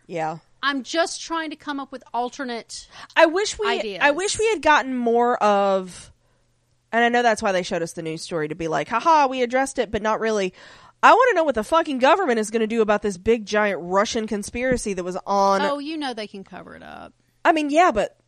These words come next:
Speaker 1: I'm just to
Speaker 2: But
Speaker 1: the
Speaker 2: see,
Speaker 1: point
Speaker 2: the
Speaker 1: where
Speaker 2: last couple of seasons we saw the cover up. This time
Speaker 1: Yeah.
Speaker 2: we didn't see the, other than the news story. Is
Speaker 1: Yeah.
Speaker 2: that supposed to be our cover up? It's pretty thin.
Speaker 1: Yeah.
Speaker 2: All right.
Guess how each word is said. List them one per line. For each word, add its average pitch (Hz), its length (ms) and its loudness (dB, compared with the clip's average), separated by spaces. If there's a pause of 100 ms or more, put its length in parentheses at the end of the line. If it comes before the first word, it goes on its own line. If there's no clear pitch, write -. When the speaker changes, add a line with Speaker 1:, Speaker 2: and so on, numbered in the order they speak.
(580)
Speaker 1:
I'm 269 160 -12
just 220 280 -12
to 240 40 -4
Speaker 2:
But 349 40 -2
Speaker 1:
the 370 40 -2
Speaker 2:
see, - 140 -2
Speaker 1:
point 453 80 -2
Speaker 2:
the 392 60 -6
Speaker 1:
where 330 120 2
Speaker 2:
last - 160 0
couple 392 220 -4
of 311 80 -10
seasons 320 420 -8
we 233 80 -12
saw 247 380 -4
the 208 80 -12
cover 180 360 -12
up. 165 140 -12
This 214 160 -10
time 208 220 -6
Speaker 1:
Yeah. 131 200 0
Speaker 2:
we 202 80 -8
didn't 180 140 -16
see 175 140 -18
the, 170 180 -18
other 240 240 -6
than 233 140 -10
the 220 80 -10
news 202 200 -10
story. 170 460 -12
Is 196 100 -12
Speaker 1:
Yeah. 202 180 -2
Speaker 2:
that - 60 -12
supposed 262 280 -10
to - 40 -20
be 285 100 -10
our 269 100 -10
cover 285 280 -8
up? 294 140 -10
It's 190 220 -14
pretty 208 340 -16
thin. 156 460 -20
Speaker 1:
Yeah. 175 260 -8 (1400)
Speaker 2:
All 262 120 -4
right. 196 280 -6